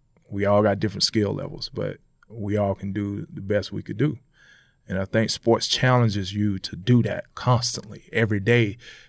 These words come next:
you have to do that. You're in an environment. You gotta challenge yourself every day to be present,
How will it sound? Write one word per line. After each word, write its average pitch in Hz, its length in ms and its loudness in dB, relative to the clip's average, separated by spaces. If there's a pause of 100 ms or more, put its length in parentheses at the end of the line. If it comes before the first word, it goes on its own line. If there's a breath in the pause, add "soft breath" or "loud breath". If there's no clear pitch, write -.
(120 loud breath)
you 98 140 -8
have 110 220 4
to - 100 -4
do 117 240 4
that. 90 200 -4 (200)
You're 98 240 -6
in 98 80 -2
an 101 60 -4
environment. 107 560 0
You 104 120 -10
gotta 98 240 -4
challenge 113 460 0
yourself - 360 -6
every 107 200 2
day 104 260 0
to 95 100 -2
be 98 180 -2
present, 110 480 -2